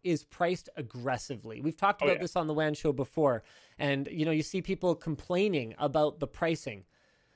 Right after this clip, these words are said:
Speaker 1: uh, but, but compared to what, guys? Compared to what? Compared to anything that is, that is real and actually exists, the hardware is extremely aggressively priced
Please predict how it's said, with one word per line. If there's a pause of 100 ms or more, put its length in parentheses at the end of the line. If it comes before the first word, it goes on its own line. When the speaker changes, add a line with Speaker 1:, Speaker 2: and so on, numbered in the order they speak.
(100)
Speaker 1:
uh,
but,
but
compared
to
what,
guys?
Compared
to
what? (640)
Compared
to
anything
that
is,
that
is
real
and
actually
exists, (320)
the
hardware
is
extremely
aggressively
priced